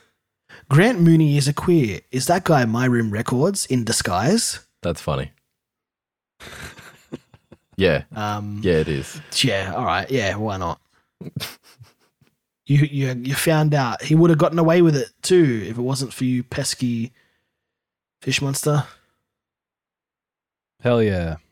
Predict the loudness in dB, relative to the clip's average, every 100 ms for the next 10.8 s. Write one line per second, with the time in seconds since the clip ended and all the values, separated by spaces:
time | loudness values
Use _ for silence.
0 | _ -2 -2 0 -2 -6 -12 _ _ _
1 | _ _ -2 2 2 0 -4 -2 0 0
2 | 0 0 0 2 2 2 0 -4 _ -4
3 | 2 4 4 2 0 0 -2 -4 -6 -6
4 | -6 -8 _ _ _ _ _ _ _ -2
5 | 2 2 2 2 -2 -4 -6 -8 _ -10
6 | -2 2 4 6 4 2 -2 -2 -2 -4
7 | -12 _ _ _ _ _ _ _ _ _
8 | _ _ _ -8 -2 0 2 4 2 0
9 | -4 -2 -2 0 0 -2 -4 -6 -2 0
10 | 0 0 0 -2 -6 -4 -6